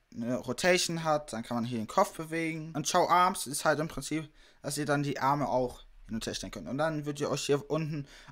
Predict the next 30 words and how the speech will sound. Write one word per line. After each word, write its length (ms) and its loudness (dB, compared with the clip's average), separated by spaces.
einen 220 2
Befehl 380 2
generiert. 440 0
Ihr 120 -2
seht 240 0
hier, 400 2
der 260 6
halt 480 -2
euch 360 2
diesen 240 -8
Amos 280 -4
dann 120 -6
generiert. 360 -10
Das 160 -4
sind 140 -6
halt 120 0
so 120 -2
die 160 -6
drei 220 2
wichtigsten 600 -6
Webseiten. 1040 -2
Wir 180 -4
kommen 180 4
jetzt 140 -2
so 100 4
lang 280 6
schon, 320 -2
langsam 560 0
schon 360 2
zum 580 -6